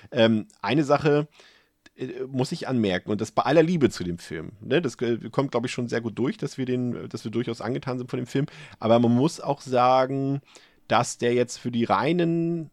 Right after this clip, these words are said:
Slasher-Freunde vielleicht tatsächlich ein bisschen zögerlich daherkommen könnte, weil der braucht schon etwas, um in Fahrt zu kommen.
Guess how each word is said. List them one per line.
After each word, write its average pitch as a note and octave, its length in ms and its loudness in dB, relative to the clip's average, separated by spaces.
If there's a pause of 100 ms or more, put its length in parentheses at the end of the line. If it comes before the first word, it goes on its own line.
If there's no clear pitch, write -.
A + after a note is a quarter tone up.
(120)
Slasher-Freunde G#2+ 840 -2
vielleicht A2 400 -2
tatsächlich C#3 400 -6
ein C3+ 60 -10
bisschen C3 200 -8
zögerlich A#2 460 -2
daherkommen E2+ 500 -6
könnte, F2 400 -6
weil F2 160 0
der A2 100 -4
braucht A2 300 -4
schon G#3+ 140 -8
etwas, - 360 -8
um C#3 120 -4
in A#2+ 80 -4
Fahrt - 320 -2
zu E3+ 100 -10
kommen. G3 280 -6